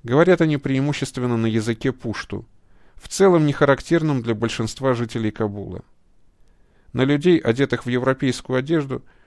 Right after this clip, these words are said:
пришельцы смотрят настороженно и порою с плохо скрываемой неприязнью. Иногда даже в людных местах они присаживаются на корточки, и не для того, чтобы отдохнуть,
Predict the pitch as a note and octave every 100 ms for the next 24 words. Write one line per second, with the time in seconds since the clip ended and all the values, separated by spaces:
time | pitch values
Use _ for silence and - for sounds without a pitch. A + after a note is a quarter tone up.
0 | - - C3+ - F3+ - - C#3 C#3+ C3+
1 | C3 A#2+ - A#2+ A#2 G#2+ G#2 G2 G2+ -
2 | _ _ - A#2+ - F3+ E3 D3 - D3
3 | D3+ C#3 - - A2+ A#2+ A#2 A#2 A2+ A2+
4 | A2+ G#2 F#2+ G2 G2 - _ - - _
5 | _ _ _ A#2+ C3+ D3+ D#3+ D#3 D3 D3
6 | F3 D#3+ D3+ D3+ - A#2+ - A2+ A2+ A#2+
7 | - C3 B2 B2 A#2 A#2+ A#2+ - F3 -
8 | G#2+ - C3+ - - _ - C#3+ E3 D#3+
9 | D#3+ E3+ D#3+ - A#2+ A2 A#2+ A2+ C3+ A2+
10 | G2 -